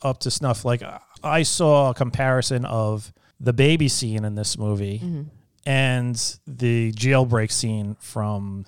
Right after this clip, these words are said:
Speaker 1: Days of Future Past, which was ten years ago or
Speaker 2: Right,
Speaker 1: something.
Speaker 2: and still looks amazing.
Speaker 1: It looks so much better. I mean, granted, you're not dealing with a bunch of C G babies floating through the air, but even then, the babies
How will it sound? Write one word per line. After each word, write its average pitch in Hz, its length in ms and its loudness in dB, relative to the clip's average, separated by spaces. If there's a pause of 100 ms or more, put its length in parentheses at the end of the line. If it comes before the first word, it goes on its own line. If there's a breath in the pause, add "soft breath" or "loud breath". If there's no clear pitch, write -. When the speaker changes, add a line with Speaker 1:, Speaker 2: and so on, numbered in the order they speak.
(120)
Speaker 1:
Days 120 240 2
of 107 80 -4
Future 113 380 0
Past, - 680 -4 (300 soft breath)
which 120 220 0
was 110 460 0
ten 127 240 0
years 117 280 2
ago 101 240 -2
or 95 80 -8
Speaker 2:
Right, 147 80 -10
Speaker 1:
something. 127 280 -4
Speaker 2:
and 170 380 -6
still 208 420 -2
looks - 460 -4
amazing. 156 640 -6 (200)
Speaker 1:
It 156 200 2
looks - 640 0 (140)
so 151 520 2
much 127 260 -2
better. 135 180 2
I 117 40 0
mean, 131 120 -2
granted, 156 480 0
you're 135 100 0
not 135 220 0
dealing 135 300 -2
with 127 120 -2
a 120 60 -4
bunch 120 240 -2
of 120 80 -2
C 135 220 -2
G 127 160 -2
babies 127 460 0
floating 101 340 -6
through 101 200 -10
the 82 200 -10
air, - 240 -12 (360 soft breath)
but 147 200 4
even 180 580 2
then, 151 260 4
the 123 100 2
babies 131 840 0